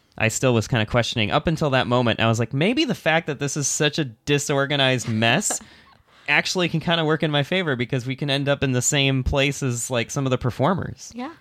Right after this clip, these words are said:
Speaker 1: Which is kinda neat.
Speaker 2: Mm-hmm.
Speaker 1: Anyway, well, thanks for
Speaker 2: <laughs>
Speaker 1: joining me. I mean, I know it was very difficult for you to make time in your schedule for, for this show.
Speaker 2: Yeah, anything for you.
Speaker 1: <laughs> Um,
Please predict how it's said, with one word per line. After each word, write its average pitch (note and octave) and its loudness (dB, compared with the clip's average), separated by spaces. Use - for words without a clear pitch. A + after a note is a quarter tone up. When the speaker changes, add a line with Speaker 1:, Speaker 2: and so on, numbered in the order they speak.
Speaker 1:
Which - -12
is A#2+ -6
kinda A#2+ 0
neat. - -4
Speaker 2:
Mm-hmm. G#3+ -8
Speaker 1:
Anyway, B2+ 2
well, A#2 0
thanks C#3 -2
for C#3+ 0
Speaker 2:
<laughs> - 0
Speaker 1:
joining C3+ 2
me. B2+ 0
I B2+ 0
mean, B2 2
I A#2+ 2
know B2+ 2
it G#2+ -2
was A#2 -4
very B2+ 2
difficult A#2+ 0
for A#2+ -6
you A2 0
to A2 0
make A#2 0
time A#2+ 2
in A2+ 2
your G#2+ 0
schedule A2 -2
for, F#2+ -4
for F#2+ -4
this G2 -4
show. F2+ 0
Speaker 2:
Yeah, F#3+ -4
anything C4 0
for A#3 -4
you. F#3 2
Speaker 1:
<laughs> - -14
Um, A#2+ 0